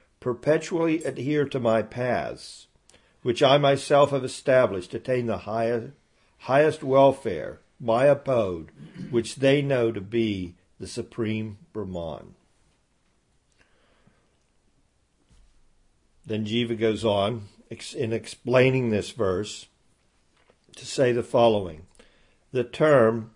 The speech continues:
me pata, my paths, refers to the means to attain me, namely gyan, karma, and bhakti. Ja-,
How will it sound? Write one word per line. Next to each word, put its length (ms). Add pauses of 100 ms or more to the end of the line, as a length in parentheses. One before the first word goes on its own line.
(360)
me 340
pata, 800
my 260
paths, 500
refers 600
to 120
the 120
means 480
to 160
attain 480
me, 400 (340)
namely 460
gyan, 640 (220)
karma, 560 (260)
and 220
bhakti. 560 (1600)
Ja-, 360